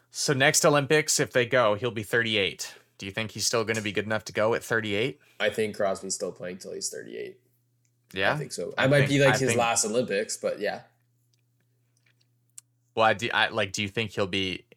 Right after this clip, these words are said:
Speaker 1: in the next Olympics when he is thirty-eight?
Speaker 2: Yeah, I do.
Speaker 1: Yeah?
Speaker 2: I think, yeah, I think that will be his, the one he is,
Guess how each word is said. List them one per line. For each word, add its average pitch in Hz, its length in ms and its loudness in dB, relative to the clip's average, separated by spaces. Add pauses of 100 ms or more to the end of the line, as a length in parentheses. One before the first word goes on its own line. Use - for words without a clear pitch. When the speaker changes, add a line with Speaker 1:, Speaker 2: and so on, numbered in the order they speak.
Speaker 1:
in 98 420 -8
the 101 100 -6
next 95 300 -4
Olympics 92 440 -8
when 95 160 -6
he 90 180 -8
is 92 140 -4
thirty-eight? 87 540 -8 (920)
Speaker 2:
Yeah, 120 320 0 (600)
I 113 120 0
do. 110 340 2
Speaker 1:
Yeah? 98 160 4
Speaker 2:
I 143 60 4
think, 117 340 -4
yeah, 113 240 0
I 104 80 -2
think 120 240 -6
that 101 180 -2
will 104 100 -2
be 98 180 -8
his, 95 260 -10
the 104 200 -6
one 107 180 -2
he 113 200 -4
is, 98 540 -4